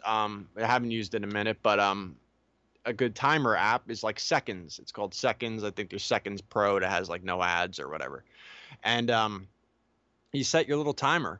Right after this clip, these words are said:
or even, you know, you don't even need an app. A-, actually, again, um, Fitbod has a built-in timer on your planks if you wanna use that.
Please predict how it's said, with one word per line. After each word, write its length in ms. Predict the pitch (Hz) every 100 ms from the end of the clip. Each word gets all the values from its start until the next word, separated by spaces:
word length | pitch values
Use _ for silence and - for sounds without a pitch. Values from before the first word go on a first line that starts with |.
| _
or 80 | 165
even, 280 | 180 185 185 175
you 100 | 180
know, 100 | 165
you 100 | 160
don't 160 | 160
even 180 | 160 151
need 200 | 147 147
an 140 | 139
app. 260 | 143 151 - -
A-, 40 | 107
actually, 540 | 98 147 - 151 147
again, 380 | 123 143 127 139 _ _ _ _ _ _ _ 117
um, 360 | 117 117 110 -
Fitbod 480 | 160 160 123 113 123
has 480 | 110 120 123 123 117
a 60 | 110
built-in 440 | 120 117 117 110
timer 440 | 113 107 107 110 104
on 180 | 101
your 120 | 98 95
planks 360 | 131 135 117
if 140 | 107 101
you 100 | 98
wanna 200 | 98 95
use 220 | 95 98
that. 300 | 185 135